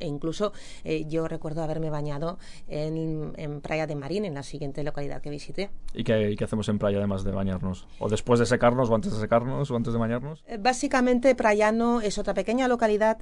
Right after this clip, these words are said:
Speaker 1: eh, no tiene tanta, mm, no es como Ravelo o como, eh, Amalfi, que tenga tanto que visitar, pero sí tiene una playa espectacular.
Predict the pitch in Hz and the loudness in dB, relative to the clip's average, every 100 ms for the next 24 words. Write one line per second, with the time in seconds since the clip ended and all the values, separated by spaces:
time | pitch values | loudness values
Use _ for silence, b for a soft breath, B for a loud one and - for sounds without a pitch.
0 | - 190 185 180 180 190 202 269 285 254 | -2 0 2 2 2 2 2 2 2 2
1 | 220 196 190 185 170 - 180 170 165 170 | 2 0 2 2 2 0 -6 -4 -4 -2
2 | 190 226 233 196 170 160 160 208 180 - | 0 2 0 -2 0 2 4 4 4 2
3 | 185 180 185 165 151 - B B 170 170 | -2 0 0 0 -4 -10 B B -2 0
4 | 165 185 190 - 165 170 170 170 185 175 | 0 2 0 -2 -2 -2 0 0 0 -2
5 | 165 160 156 - 170 185 - - 214 226 | -4 -4 -6 0 4 4 4 6 6 6
6 | 214 196 185 185 185 190 - 175 175 - | 4 0 0 0 0 0 -4 -6 -6 -4
7 | 156 143 151 - - - - - 160 - | -4 -4 -6 -10 -14 -12 -14 -14 -14 -14